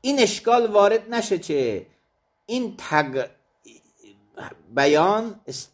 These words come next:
این نوع بیان مستلزم نقله. یعنی این بیانی که شما گفتید پس من نمیخوام مشترک لفظی بشه، یعنی قائل به نقلید دیگه. میخواید بگید اول به معنای عامه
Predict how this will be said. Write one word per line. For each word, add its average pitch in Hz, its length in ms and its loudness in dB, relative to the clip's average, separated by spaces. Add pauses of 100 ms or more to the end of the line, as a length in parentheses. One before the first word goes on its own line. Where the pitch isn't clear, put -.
این 135 280 -8
نوع 135 200 -2
بیان 156 360 2
مستلزم 175 840 -2
نقله. 127 520 0 (1120)
یعنی 131 200 -4
این 180 300 -2
بیانی 139 480 2
که 143 160 -8
شما 135 360 -4
گفتید 139 520 -6 (420)
پس - 320 -10
من 139 340 -2
نمیخوام 139 480 -2
مشترک 135 560 -4
لفظی 139 520 -4
بشه، 196 480 2
یعنی 202 240 0
قائل 180 380 2
به 190 120 2
نقلید 185 680 -2
دیگه. 120 380 -10 (340)
میخواید 185 280 0
بگید 185 300 0 (340)
اول 156 420 0
به 156 120 0
معنای 151 440 -2
عامه 196 800 -2